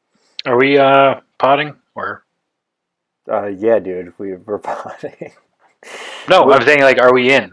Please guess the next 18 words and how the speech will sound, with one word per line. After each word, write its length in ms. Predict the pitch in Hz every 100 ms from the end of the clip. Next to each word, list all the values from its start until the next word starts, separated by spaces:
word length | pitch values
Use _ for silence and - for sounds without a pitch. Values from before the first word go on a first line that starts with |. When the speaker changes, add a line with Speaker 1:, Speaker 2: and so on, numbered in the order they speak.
| _ -
Speaker 2:
Yeah, 180 | 160
Speaker 1:
Are 40 | 131
you 60 |
Speaker 2:
we're 120 | 123 147
in. 60 |
Speaker 1:
recording? 300 | 127 131 123
Speaker 2:
I'm, 180 | 113 131
I'm, 80 | 127
I've 180 | 110 101
been 120 | 117
recording, 460 | 113 104 107 85 85 _ _
for, 260 | 107 95 87 _
for 240 | 95 87
Speaker 1:
Okay. 240 | 127 110
Speaker 2:
minutes, 340 | 117 107 95 -
if 140 | -
not 160 | 101 90
hours. 480 | 82 80 80 _